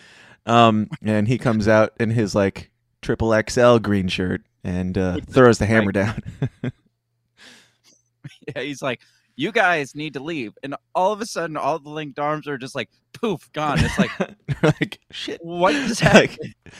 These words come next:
Speaker 1: like, I, I was gonna pull another, uh, take a few steps to the left and then pretend like I forgot.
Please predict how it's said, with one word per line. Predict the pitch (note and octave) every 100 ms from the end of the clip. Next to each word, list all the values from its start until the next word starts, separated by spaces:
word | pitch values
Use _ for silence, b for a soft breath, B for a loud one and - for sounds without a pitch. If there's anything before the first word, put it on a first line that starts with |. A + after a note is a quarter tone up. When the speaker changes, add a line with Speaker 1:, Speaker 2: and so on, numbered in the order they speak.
| B
Speaker 1:
like, | C3
I, | B2+ C#3+
I | E3
was | A3 G3
gonna | D3+
pull | - D3 C#3+
another, | C3 B2 A#2 A2 b b _
uh, | A2+ A2 G#2+ - -
take | D3+ -
a | E2
few | - C#3
steps | - C3 -
to | -
the | A#2+
left | A2+ C3 - -
and | A2+
then | A2+ A#2
pretend | C3+ D3+ A#2
like | A2 G#2+
I | A2
forgot. | G#2+ F#2 B2 C3 G#2